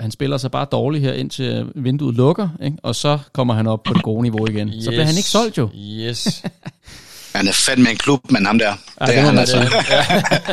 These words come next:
Speaker 3: <laughs> Men jeg har en, øh,
Speaker 1: Ja.
Speaker 3: op på den høje hest her. Øh, fordi at jeg vil gerne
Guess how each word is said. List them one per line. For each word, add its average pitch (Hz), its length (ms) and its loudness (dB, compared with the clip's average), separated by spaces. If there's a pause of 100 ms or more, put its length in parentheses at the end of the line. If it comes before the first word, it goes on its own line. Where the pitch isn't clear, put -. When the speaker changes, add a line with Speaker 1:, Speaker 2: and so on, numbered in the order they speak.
(320)
Speaker 3:
<laughs> - 800 -4
Men 123 60 2
jeg 156 100 4
har 240 220 2
en, 196 380 0
øh, 151 100 0
Speaker 1:
Ja. 143 260 2
Speaker 3:
op 135 120 -2
på 165 100 -2
den 143 100 0
høje 143 220 2
hest 143 180 -2
her. 127 180 -2 (400)
Øh, 131 440 0
fordi 127 340 0
at 120 140 -2
jeg 185 120 2
vil 175 80 -2
gerne 170 340 0